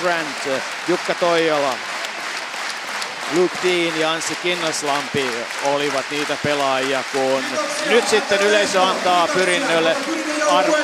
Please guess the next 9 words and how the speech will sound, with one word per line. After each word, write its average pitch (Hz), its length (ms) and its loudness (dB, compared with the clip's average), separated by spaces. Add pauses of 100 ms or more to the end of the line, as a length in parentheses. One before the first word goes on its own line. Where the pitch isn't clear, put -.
(100)
aplodit, 175 720 2
kun 165 180 0
joukkue 165 460 4
poistuu. 151 880 2 (320)
Ja 175 120 0
sitten 190 420 0 (540)
on 170 340 0
vuorossa 160 680 0 (760)
mitalit 185 520 0